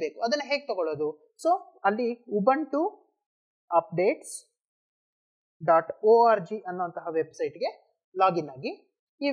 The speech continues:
ವೆಬ್ಸೈಟ್‌ಗೆ ಹೋಗಿದ ತಕ್ಷಣ ಇಲ್ಲಿ search button ಕಾಣ್ತಿದೆ. ಈ search button ಅಲ್ಲಿ ಐಬಸ್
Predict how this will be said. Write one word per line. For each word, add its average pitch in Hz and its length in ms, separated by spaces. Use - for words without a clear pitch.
ವೆಬ್ಸೈಟ್‌ಗೆ 254 460
ಹೋಗಿದ 175 260
ತಕ್ಷಣ 254 180
ಇಲ್ಲಿ 226 160
search 285 360
button 214 320
ಕಾಣ್ತಿದೆ. - 360
ಈ 226 60
search 220 300
button 196 300
ಅಲ್ಲಿ 240 160
ಐಬಸ್ 160 400